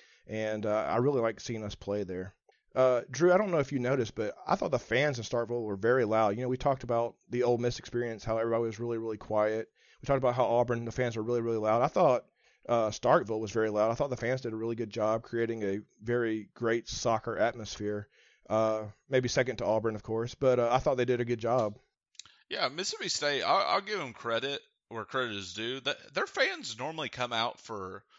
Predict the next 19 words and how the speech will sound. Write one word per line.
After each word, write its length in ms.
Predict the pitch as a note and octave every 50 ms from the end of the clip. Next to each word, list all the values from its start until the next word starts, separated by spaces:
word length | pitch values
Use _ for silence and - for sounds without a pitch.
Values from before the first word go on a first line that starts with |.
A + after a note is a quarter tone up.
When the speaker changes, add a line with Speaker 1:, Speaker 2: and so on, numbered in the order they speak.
| _ _ _ _ _
Speaker 2:
all 340 | - A2 C#3 F3 A3+ A#3 D#3+
athletics. 680 | A#2 - - G2 G2+ G#2 G2 F#2 - - - - - -
They're, 300 | A2+ A#2+ C#3 C3+ C3 A2+
they're 140 | B2 C3+ C#3
really 320 | C3+ C3 D3+ F3+ G3 F#3
good 180 | C#3+ B2 C3 C3
about 240 | B2 B2+ A#2 D#2 -
supporting 460 | - G#2+ - - A#2+ A#2+ A#2+ A#2 A2
their 140 | G#2 G2 -
teams, 560 | - A2+ G#2+ A2 A2+ A#2 A#2+ A2+ G#2+ - - _ - - - _ _ _
and 200 | - A2 A#2 A#2
it's 120 | A#2 -
always 280 | - C#3 D#3+ F3+ F3 C3+
a 80 | A#2+ -
fun 300 | - - B2+ B2 B2+ B2+
environment 520 | A#2 G2+ F#2+ F#2+ G2 G2 G2 F#2+ F#2 -
to 80 | - F2+
play 200 | - G#2 F#2+ F#2+
on. 320 | F#2+ F#2 F2+ - -